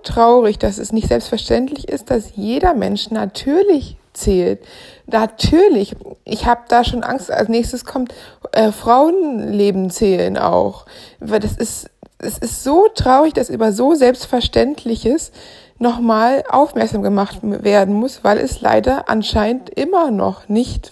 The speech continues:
selbstverständlich ist. Das ist so, ja klar, dass nicht alle Menschen gleich sind, aber trotz allem sollten natürlich alle Menschen gleich behandelt werden. Und dass es so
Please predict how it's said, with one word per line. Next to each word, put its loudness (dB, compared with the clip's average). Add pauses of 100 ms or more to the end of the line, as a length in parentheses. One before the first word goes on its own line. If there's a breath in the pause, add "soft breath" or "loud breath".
(100)
selbstverständlich -4
ist. -4 (560 loud breath)
Das 0
ist -10 (200)
so, 4
ja 4
klar, 2
dass -4
nicht -2
alle 2
Menschen 0
gleich 2
sind, -4 (400 loud breath)
aber 2
trotz -2
allem 4
sollten 2
natürlich 2
alle 2
Menschen -2
gleich 0
behandelt -2
werden. -4 (1200 loud breath)
Und 4
dass 4
es -4
so 6